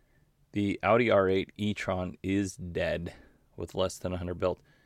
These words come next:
If you didn't know, this is the all-electric Audi R eight. And if you don't know what an Audi R eight is, it's the coolest mother effing car in the world. It is the best.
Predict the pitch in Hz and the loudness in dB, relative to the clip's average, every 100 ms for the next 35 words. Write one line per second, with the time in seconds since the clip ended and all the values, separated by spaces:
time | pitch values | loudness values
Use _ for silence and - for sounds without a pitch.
0 | _ _ _ _ - 107 123 151 104 85 | _ _ _ _ -8 -2 0 2 0 2
1 | 87 92 - 110 107 101 - 92 101 110 | 2 0 0 0 0 -2 -2 4 6 6
2 | 95 92 - 90 - - _ - 92 92 | 4 0 -2 -4 -6 -20 _ -6 -2 0
3 | 90 85 90 - - 92 90 117 131 127 | 0 0 -2 -4 -4 -6 -2 0 2 2
4 | 104 98 95 95 87 90 98 90 85 - | 4 4 4 4 4 4 2 2 -2 -2
5 | 92 - - 104 - 123 123 120 - 101 | -6 -6 -4 -4 -2 0 2 0 -2 -4
6 | 98 95 - 90 - 90 87 - 98 90 | -2 -2 -4 -10 -2 0 0 -4 -6 -4
7 | 90 90 87 87 87 69 64 - _ _ | -2 -4 -6 -4 -2 -2 -6 -10 _ _
8 | _ - 107 - 101 98 95 101 - - | _ -6 -2 -2 -2 0 -2 -4 -12 -12
9 | 95 92 95 98 98 87 80 - - - | -12 -6 0 2 2 2 -2 -4 -10 -16